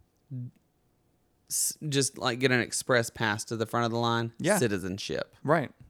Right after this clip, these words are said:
Speaker 1: Do it. You don't take their kids away. You don't,
Speaker 2: Right.
Speaker 1: you don't do that. You don't put kids in cages. I wanna see grandparents. You,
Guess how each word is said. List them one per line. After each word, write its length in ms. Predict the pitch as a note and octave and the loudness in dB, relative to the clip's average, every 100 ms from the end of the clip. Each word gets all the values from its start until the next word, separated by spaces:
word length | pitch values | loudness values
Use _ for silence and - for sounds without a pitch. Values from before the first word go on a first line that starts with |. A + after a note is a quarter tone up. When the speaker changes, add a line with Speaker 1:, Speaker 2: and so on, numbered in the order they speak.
| _ A#2+ | _ 0
Speaker 1:
Do 200 | A#2 G2 | 4 4
it. 160 | C#2 - _ | 0 -6 _
You 100 | - | 2
don't 160 | D3+ E3+ | 4 4
take 240 | E3+ C#3+ | 0 -2
their 80 | A#2 | -4
kids 400 | - - G#2+ G2 | -6 0 0 2
away. 380 | F#2+ D2+ - - _ | 0 0 -2 -10 _
You 120 | C#3+ | 4
don't, 120 | E3+ | 6
Speaker 2:
Right. 200 | A2 G2 | 2 -2
Speaker 1:
you 120 | - D#3+ | 0 2
don't 300 | F#3+ C3+ A#2+ | 2 -2 0
do 220 | A2+ A2 | 2 4
that. 260 | F2 D2 - | 2 0 0
You 80 | |
don't 120 | D#3 F3+ | -2 -2
put 220 | - _ | -8 _
kids 420 | - C3+ B2 A#2+ | 0 6 6 4
in 160 | - A2+ | 0 -2
cages. 520 | - A2 G2 D#2 E2+ - - - - _ _ - | 2 0 2 -2 -4 -10 -20 -20 -20 _ _ 6
I 100 | F#3 | 8
wanna 180 | A#3 | 8
see 140 | C3 B2+ | 2 0
grandparents. 920 | C3 A#2 A#2 A#2+ A#2+ D#2 B1 - - - - _ _ _ _ | -2 2 4 2 -2 -4 -8 -12 -16 -16 -20 _ _ _ _
You, 400 | A#2+ C#3+ G3+ A#3+ | 2 6 6 4